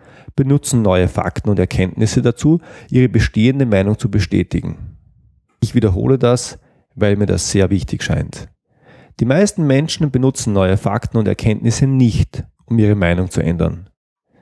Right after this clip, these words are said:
Die meisten Menschen benutzen neue Fakten und Erkenntnisse, um ihre bestehende Meinung zu bestätigen. Mir fällt dazu ein Gespräch ein, das ich kürzlich mit einer guten Freundin geführt habe.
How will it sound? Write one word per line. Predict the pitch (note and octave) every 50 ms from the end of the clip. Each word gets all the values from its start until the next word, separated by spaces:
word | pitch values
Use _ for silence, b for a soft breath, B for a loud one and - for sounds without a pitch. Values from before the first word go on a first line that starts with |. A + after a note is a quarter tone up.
| b _ -
Die | -
meisten | G2+ G2 F#2+ F#2+ G2 - - A2
Menschen | G#2+ G#2+ A#2 C3 C#3+ - - F3 F3+ G3 G#3 b b b b b b _
benutzen | - A2+ A2 G#2 G2+ - - - G#2+
neue | F#2+ F2+ E2+ F#2 F#2
Fakten | F#2 - - G#2 A#2+ - - - - C#3
und | A#2+ G#2 F#2
Erkenntnisse, | F2 F2 - - G2+ G2+ G2 - A2+ A2 G#2+ - - A#2 A#2 A#2 B B B B B
um | _ - A2+ G#2
ihre | G2 F2+ E2 E2+
bestehende | - - F#2 E2+ D2+ - - - - G#2+ G#2+ A2+ A#2+ A#2+ A#2+ A#2+ A2+ A2+ G#2+
Meinung | F#2 F2 E2+ A#2 A#2 G2 F#2 F#2+ F#2+ -
zu | - -
bestätigen. | - F#2 - - - E2 - - - - - - - - - _ _ _ _ _ _ _ _ _ _ _ B B B B B B
Mir | - C3+ C3+
fällt | - F#3 G#3 G3+
dazu | F3+ D3 -
ein | C#3+ A#2 A2+
Gespräch | G#2 F#2+ - - - F#2+ F#2+ G#2 - - F2+
ein, | F2+ F#2+
das | F#2 F#2 -
ich | G#2+ - -
kürzlich | - A#2+ A#2 - - B2 -
mit | A2 G2+ G#2+
einer | G2 G2 G2+
guten | - A2 G#2+ - - G#2+
Freundin | - - F#2+ F#2 G2 F#2+ G2+
geführt | F#2+ F#2 - - G2+ F#2+ F#2
habe. | F2+ E2+ F2 F2 F2 F2